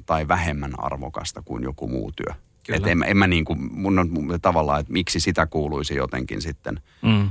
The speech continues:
Speaker 1: arvostaa. Rahallisesti se on vähän kaksipiippunen asia.
Speaker 2: Niin.
Speaker 1: On olemassa, äh, ihmisiä tässä maassa, jotka tekevät selostamalla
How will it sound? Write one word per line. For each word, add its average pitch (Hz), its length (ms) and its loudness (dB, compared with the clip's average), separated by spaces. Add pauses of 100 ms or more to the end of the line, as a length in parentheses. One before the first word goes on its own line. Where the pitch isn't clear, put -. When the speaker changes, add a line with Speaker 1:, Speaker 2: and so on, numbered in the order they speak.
Speaker 1:
arvostaa. 76 540 0 (440)
Rahallisesti 104 1000 2 (1400)
se - 200 2
on 80 100 4
vähän 90 240 2
kaksipiippunen 73 720 -2
asia. - 260 -8 (160)
Speaker 2:
Niin. 101 340 2
Speaker 1:
On 107 220 6
olemassa, 101 680 4
äh, - 680 -8 (120)
ihmisiä 92 560 2 (800)
tässä 87 280 -2
maassa, 85 360 2
jotka 82 240 0
tekevät 80 400 0
selostamalla 73 720 2